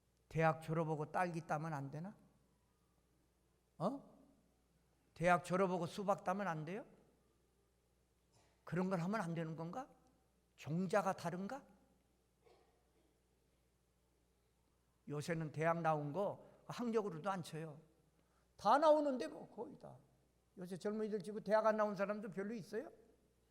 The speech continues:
그런 건 학력도 아니야 지금은. 잘 봐요. 왜 실업 문제가 자꾸 생겨요?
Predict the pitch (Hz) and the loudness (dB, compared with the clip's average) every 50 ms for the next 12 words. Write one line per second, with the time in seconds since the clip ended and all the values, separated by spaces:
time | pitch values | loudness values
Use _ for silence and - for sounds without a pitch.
0 | _ _ _ _ _ _ _ _ _ _ _ - - - 196 202 226 220 208 214 | _ _ _ _ _ _ _ _ _ _ _ -12 -6 -2 2 2 2 4 4 4
1 | 262 240 - - 254 294 277 294 226 - - 208 208 220 185 185 185 156 - 143 | 4 4 2 -2 -4 -2 -2 -2 -2 -2 -4 -4 -4 -4 -6 -8 -8 -10 -10 -12
2 | 135 143 170 170 127 - - - - _ _ _ _ _ - - 175 185 175 180 | -12 -10 -10 -10 -10 -12 -16 -20 -20 _ _ _ _ _ -10 -6 -4 -2 0 0
3 | 147 143 160 185 - - - - - - _ _ _ _ _ _ _ _ _ _ | 0 0 -2 -6 -10 -16 -20 -20 -20 -20 _ _ _ _ _ _ _ _ _ _
4 | _ _ _ _ _ _ _ _ _ _ _ _ _ _ _ _ _ _ _ _ | _ _ _ _ _ _ _ _ _ _ _ _ _ _ _ _ _ _ _ _
5 | _ _ _ - 170 196 294 359 403 427 427 415 403 480 - - - - - 330 | _ _ _ -8 -4 0 4 6 6 8 8 6 6 4 0 -4 -4 -2 -2 0
6 | 370 359 339 311 285 269 269 254 247 - 214 - - 170 185 185 175 185 190 269 | -2 -2 -2 -4 -6 -4 -4 -4 -4 -4 -4 -4 -4 -6 -8 -8 -6 -6 -6 -8
7 | 330 | -8